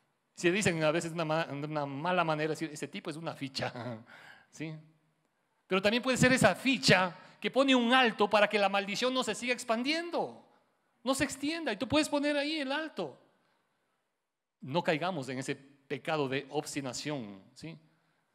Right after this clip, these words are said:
Cuando de forma obstinada nos negamos, por ejemplo, a, a no perdonar, nos obstinamos a seguir guardando dolor, resentimiento, amargura en el alma.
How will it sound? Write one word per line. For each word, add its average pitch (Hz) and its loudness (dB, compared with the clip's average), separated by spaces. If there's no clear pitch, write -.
Cuando 170 2
de 160 2
forma 214 6
obstinada 196 4
nos 175 -4
negamos, 175 -2
por 170 -6
ejemplo, 185 0
a, 151 -6
a - -2
no 165 -4
perdonar, 165 -2
nos 185 -2
obstinamos 208 2
a 196 0
seguir 202 -4
guardando 202 2
dolor, 180 4
resentimiento, 185 -4
amargura 185 2
en 196 -2
el 180 0
alma. 220 -2